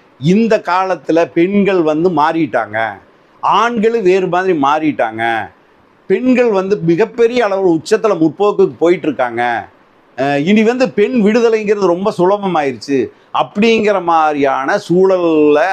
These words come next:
அவங்கெல்லாம் வாழக்கூடிய இருந்தவங்க, "என்னடா ஒருவனுக்கு ஒருத்தி,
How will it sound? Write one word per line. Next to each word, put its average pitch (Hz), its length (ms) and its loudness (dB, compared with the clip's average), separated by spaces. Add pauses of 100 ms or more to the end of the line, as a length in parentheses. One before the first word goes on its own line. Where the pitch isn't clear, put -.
(120)
அவங்கெல்லாம் 139 460 0
வாழக்கூடிய 139 520 -2
இருந்தவங்க, 123 800 -2 (1080)
"என்னடா 170 580 0 (140)
ஒருவனுக்கு 170 580 2
ஒருத்தி, 160 480 -2